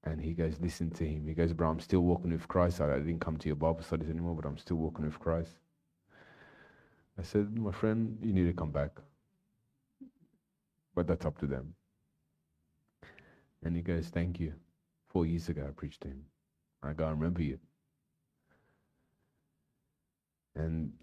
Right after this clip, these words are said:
that, that's the, the point of this story is that we have a great calling, each one of us.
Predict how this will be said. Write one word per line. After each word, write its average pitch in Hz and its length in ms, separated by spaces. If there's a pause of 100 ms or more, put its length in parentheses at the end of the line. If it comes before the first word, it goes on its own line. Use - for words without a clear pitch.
(120)
that, 92 300
that's - 280
the, 80 220 (760)
the 85 80
point 87 320
of 76 160
this 73 160
story 73 640
is - 280 (1040)
that 85 240
we 82 140
have 80 180
a 80 60
great 80 280
calling, 73 400
each 71 240
one 76 140
of 71 100
us. 76 140